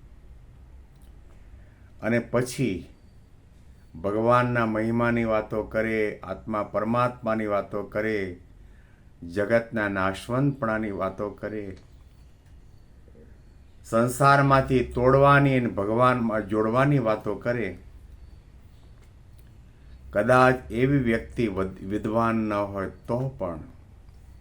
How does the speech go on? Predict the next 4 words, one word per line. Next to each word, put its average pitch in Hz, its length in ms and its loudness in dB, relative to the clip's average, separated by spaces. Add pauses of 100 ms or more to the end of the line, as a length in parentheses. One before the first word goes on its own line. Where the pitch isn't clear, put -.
(1900)
એની 110 300 0
વાતો 95 460 -2
સબીજ 110 680 -4
છે. - 320 -16